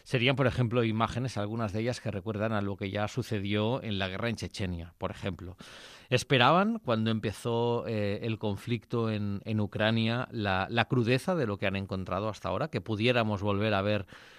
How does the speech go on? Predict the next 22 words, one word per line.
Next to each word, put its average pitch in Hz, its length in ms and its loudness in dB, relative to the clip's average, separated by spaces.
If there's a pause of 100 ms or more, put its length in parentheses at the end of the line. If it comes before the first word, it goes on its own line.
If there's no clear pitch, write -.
(100)
una 113 200 2
imagen 110 340 2
de 107 80 0
una 104 160 0
fosa 107 300 -6
común 107 320 -2
en 135 120 -2
Europa, 104 380 -4
por 107 140 -6
ejemplo, 135 420 -4
o 117 80 -2
de 104 100 -2
cadáveres 104 460 0
quemados, 104 540 -2
o 127 80 -4
de 110 100 0
gente 127 420 2
ejecutada 101 640 0
en 135 80 -2
la 95 120 -2
calle, 120 360 -2
civil? 110 460 -4